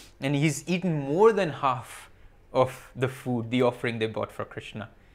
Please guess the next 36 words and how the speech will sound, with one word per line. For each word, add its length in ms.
And 120
finally 340
he 60
says, 320
"Okay, 480
now 300
I'm 280
satisfied." 640
And 120
he 60
goes 360
to 100
the 140
river 320
and 80
he 80
says 320
to 80
the 160
river, 300
"Yamuna," 520
this 120
is 120
by 160
the 120
Yamuna, 400
"if 300
I 140
have 200
not 400
eaten 560
anything, 760
divide 500
up 200
and 280
part." 360